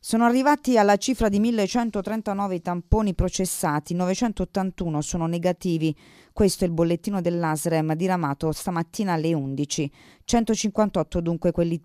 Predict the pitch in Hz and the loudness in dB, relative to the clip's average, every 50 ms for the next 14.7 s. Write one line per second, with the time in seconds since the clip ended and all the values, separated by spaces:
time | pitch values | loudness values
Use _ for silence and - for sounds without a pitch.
0 | _ - 185 180 165 156 185 165 - 190 185 175 165 151 156 151 - - - 214 | _ -2 0 0 0 0 -4 -4 -4 -4 -2 -2 0 -2 -2 -2 -2 0 0 2
1 | 202 196 196 180 170 175 - 202 208 - _ - 175 151 147 135 139 143 - - | 2 2 0 -2 -2 -2 0 -2 -2 -2 _ -4 -4 -4 -4 -4 -6 -8 -6 -6
2 | 156 147 143 139 135 135 139 143 143 143 143 - - - - - - - - 233 | -6 -6 -4 -4 -6 -4 -4 -2 -2 -2 -2 -4 -10 -20 -20 -18 -6 0 0 2
3 | 220 214 196 - 175 175 160 180 170 175 170 170 165 160 156 156 156 - - 160 | 2 2 0 0 -2 -2 -2 -2 -2 0 0 0 0 -2 -2 -4 -2 -2 -2 -2
4 | 151 156 147 - 160 147 151 147 - 139 131 - 180 185 196 190 180 170 - - | -2 -4 -6 -6 -6 -8 -8 -6 -8 -8 -6 -6 -4 -2 0 0 -2 -2 -6 -8
5 | 170 175 175 190 202 - - 196 170 - 190 185 180 175 180 160 170 160 151 143 | -6 -4 -4 -4 -6 -4 -6 -8 -6 -4 -4 -4 -4 -4 -4 -4 -2 -2 -2 -2
6 | 143 147 147 151 151 156 175 196 214 220 226 214 220 220 - _ _ - 147 151 | -4 -4 -4 -4 -2 -2 -2 0 0 0 -2 -2 -4 -8 -8 _ _ -12 -10 -8
7 | 151 - 151 147 - - 185 185 185 196 - - - 160 160 139 - - 139 147 | -4 -4 -6 -6 -6 -6 -6 -4 -4 -6 -8 -10 -8 -8 -8 -8 -6 -4 -4 -4
8 | 147 160 170 165 147 151 135 120 120 127 - _ _ - - - - - - - | -4 -4 -6 -6 -4 -6 -4 -4 -6 -8 -10 _ _ -20 -20 -20 -20 -16 -8 -8
9 | 175 - - 269 262 220 208 220 208 190 180 175 170 170 190 - - - - 214 | -6 -2 0 0 0 2 2 2 4 4 2 2 0 -2 -8 -8 -8 -4 -4 -2
10 | 208 190 185 180 - 220 226 226 - 226 202 180 175 160 160 151 151 - - 147 | 0 0 -2 -2 0 -2 -2 0 0 0 0 0 0 0 0 0 0 -2 -4 -6
11 | - - 165 151 147 151 147 - - 147 147 143 139 120 120 - - 151 147 - | -6 -6 -6 -4 -4 -4 -6 -6 -4 -4 -2 -2 -4 -6 -10 -6 -6 -6 -6 -6
12 | - - - - - - 175 190 185 - 226 233 - - 175 147 156 156 - - | -10 -20 -20 -20 -14 -6 -4 -4 2 2 2 2 2 -2 -4 -4 -4 -4 -4 -8
13 | 165 - 196 196 190 - - 180 170 160 160 165 160 160 160 _ _ - 196 180 | -8 -4 -2 -2 -2 -2 -4 -4 -4 -2 -2 -2 -2 -2 -4 _ _ -6 -4 -4
14 | 175 - - 185 180 - _ - - 180 165 156 165 - | -4 -4 -4 -6 -6 -6 _ -6 -4 -4 0 2 0 0